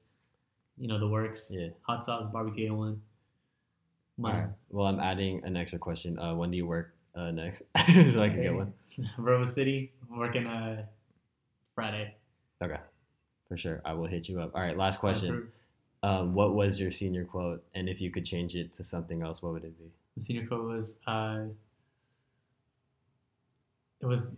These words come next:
Speaker 1: a Michael Jordan quote. It was, "I missed, uh, time and time. I missed over, like, time and time in my career. But, uh, uh, I made, like," it was, it was something like that. "I missed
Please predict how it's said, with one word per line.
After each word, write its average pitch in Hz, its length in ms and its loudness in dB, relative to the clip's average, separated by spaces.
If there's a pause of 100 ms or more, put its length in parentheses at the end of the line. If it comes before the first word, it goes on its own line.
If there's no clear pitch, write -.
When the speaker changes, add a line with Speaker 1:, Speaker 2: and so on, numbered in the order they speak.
Speaker 1:
a 131 60 -2
Michael 120 280 -2
Jordan 113 260 -2
quote. 110 240 -2
It 123 60 -2
was, 113 440 -2
"I 117 80 -4
missed, 113 340 -4
uh, 110 220 0
time 113 220 -4
and 110 80 -6
time. 113 380 -4 (600)
I 123 80 -4
missed 113 220 -4
over, 120 200 -2
like, 107 200 -2 (680)
time 113 140 -2
and 110 80 -4
time 110 220 -4
in 107 80 -4
my 107 140 0 (120)
career. 110 380 -4 (360)
But, 113 200 -4
uh, 110 340 -4 (1800)
uh, 110 300 -2 (520)
I 120 100 -6
made, 113 240 -2
like," 107 140 -2 (500)
it 143 80 -4
was, 139 180 -2
it 151 60 4
was 127 100 2
something 123 140 0
like 110 140 0
that. 107 180 -2 (220)
"I - 40 -8
missed 113 180 -4